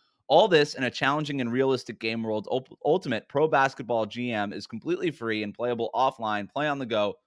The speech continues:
uh, as you want, when you want to. I think I'm in year twenty forty-five now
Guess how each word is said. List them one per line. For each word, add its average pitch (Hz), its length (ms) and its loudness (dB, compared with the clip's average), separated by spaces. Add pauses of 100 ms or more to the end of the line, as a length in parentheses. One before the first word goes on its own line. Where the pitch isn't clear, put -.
(540)
uh, 107 280 -2
as 123 240 -2
you 120 80 -10
want, 110 240 -6 (340)
when 113 140 -8
you 117 120 -6
want 127 240 -2
to. 120 280 -4
I 113 60 -4
think 160 240 -8
I'm 160 140 2
in 147 80 -4
year 135 180 -2
twenty 139 400 -8
forty-five 127 720 -2
now 147 400 -4